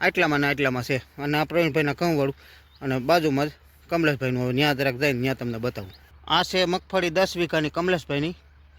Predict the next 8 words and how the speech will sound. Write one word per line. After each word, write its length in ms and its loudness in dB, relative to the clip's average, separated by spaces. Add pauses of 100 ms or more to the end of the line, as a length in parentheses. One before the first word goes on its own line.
(240)
પ્રવીણભાઈના 480 0
ભાઈની. 420 0 (520)
અને 140 -6
આ 200 2
દાણા 460 0 (460)
સાડત્રીસ 480 -2
નંબર 240 -2
છે. 160 0